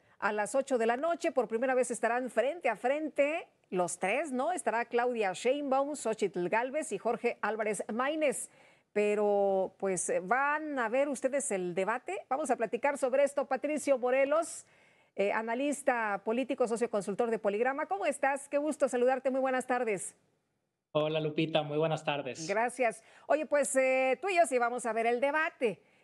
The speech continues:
Speaker 1: Y varios de
Speaker 2: <laughs>
Speaker 1: nuestros compañeros aquí lo van a ver, por supuesto, pero ustedes hicieron, eh, pues, eh, un, un estudio para saber si a todo el mundo le interesa y qué se han encontrado. Cuéntanos.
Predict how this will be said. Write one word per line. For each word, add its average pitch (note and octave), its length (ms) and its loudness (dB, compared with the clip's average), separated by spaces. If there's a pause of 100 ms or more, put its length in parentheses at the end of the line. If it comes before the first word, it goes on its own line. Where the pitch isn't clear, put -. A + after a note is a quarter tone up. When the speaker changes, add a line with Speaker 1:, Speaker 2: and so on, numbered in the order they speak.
Speaker 1:
Y A3 160 4
varios C#4+ 260 2
de B3 80 4
Speaker 2:
<laughs> A#3+ 160 2
Speaker 1:
nuestros A#3 180 0
compañeros C4+ 540 0
aquí C#4 400 -2
lo A3+ 240 4
van C4+ 160 0
a C4 60 -4
ver, C4 180 0
por C4 160 2
supuesto, C4+ 540 0
pero C4+ 240 2
ustedes D#4 320 -4
hicieron, F4+ 400 2 (260)
eh, A#3 420 2
pues, B3 240 2
eh, B3 220 4
un, D#4+ 180 -2
un D#4 260 0
estudio D#4 440 0
para A#3+ 160 0
saber C4 540 0
si B3 160 0
a B3 80 2
todo D#4 160 -2
el D4+ 40 -2
mundo D#4 220 0
le B3+ 120 0
interesa C4 540 0
y D4+ 100 -6
qué D#4 120 -2
se - 80 -6
han C4+ 100 0
encontrado. B3+ 540 -2
Cuéntanos. A#3+ 680 -2